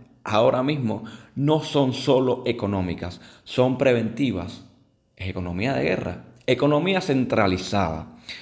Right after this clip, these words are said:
Preparan o creen que están preparando al país para aguantar lo mínimo, comunidad primitiva a pulso, para aceptar lo inaceptable, para vivir peor sin rebelarse.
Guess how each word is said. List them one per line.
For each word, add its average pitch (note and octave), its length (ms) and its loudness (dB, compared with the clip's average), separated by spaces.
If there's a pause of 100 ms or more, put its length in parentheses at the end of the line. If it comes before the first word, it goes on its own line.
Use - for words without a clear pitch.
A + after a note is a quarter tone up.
(200)
Preparan - 880 2
o F#2+ 180 -10
creen C#3 440 2
que A#2 100 -4
están C#3 320 -2
preparando A#2+ 480 2
al G#2 160 -4
país B2 340 2
para A2 200 2
aguantar A2 840 -2
lo B2 220 2
mínimo, G#2 800 2
comunidad G2+ 460 -2
primitiva B2+ 640 0
a A#2+ 140 -2
pulso, G2 480 0 (300)
para A2+ 200 6
aceptar A#2+ 680 2
lo C#3 120 4
inaceptable, G#2+ 800 -2
para C3 260 2
vivir D3 480 0
peor D3 340 4
sin C3+ 200 -4
rebelarse. G2+ 760 -2